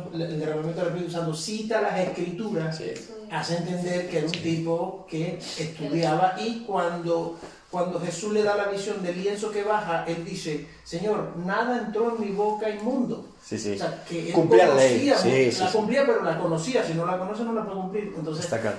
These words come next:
Speaker 1: eh, alrededor de Pedro siempre hay ese estigma de
Speaker 2: Es un error.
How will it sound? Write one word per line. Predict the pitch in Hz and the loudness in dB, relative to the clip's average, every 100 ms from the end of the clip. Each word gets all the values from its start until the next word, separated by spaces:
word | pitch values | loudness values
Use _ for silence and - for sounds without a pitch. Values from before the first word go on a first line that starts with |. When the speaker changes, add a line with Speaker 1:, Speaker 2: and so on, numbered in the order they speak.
| 80 | -4
Speaker 1:
eh, | 82 80 - - - - - - | -6 -6 -6 -8 -8 -12 -8 -6
alrededor | 175 196 208 | 0 2 6
de | 226 | 6
Pedro | 226 233 226 | 6 6 6
siempre | 226 226 220 214 | 4 2 2 4
hay | |
ese | 214 208 | 2 0
estigma | 214 208 208 196 | -4 -4 -2 0
de | 190 190 185 180 175 - - | 0 0 0 0 -2 -10 -4
Speaker 2:
Es | 170 190 | -2 6
un | 185 | 6
error. | 160 156 - | 10 8 8